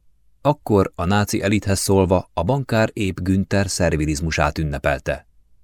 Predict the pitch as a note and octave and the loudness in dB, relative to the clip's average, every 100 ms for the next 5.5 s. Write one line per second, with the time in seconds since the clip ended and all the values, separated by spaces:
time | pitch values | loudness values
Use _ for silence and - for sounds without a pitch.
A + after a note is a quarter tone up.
0 | _ _ _ _ - - - F2+ - F#2 | _ _ _ _ -20 -20 -8 -2 0 2
1 | A2 C#3+ - A2+ G2 F2+ F2 F2+ F2 - | 4 4 6 6 6 4 4 4 2 2
2 | A2+ G#2 F#2+ F2+ - E2+ D#2+ E2 D2 - | 4 6 6 2 2 2 2 0 -4 -6
3 | E2+ A#2 C#3 A#2+ G#2 G#2+ E2 D#2 E2 E2+ | 2 2 4 2 4 4 4 2 0 2
4 | E2+ E2 D#2 F2 F2+ C3 B2 A#2 G#2 D#2 | 2 2 2 0 0 -2 -2 0 2 2
5 | - - C#3 - | 0 -2 -6 -8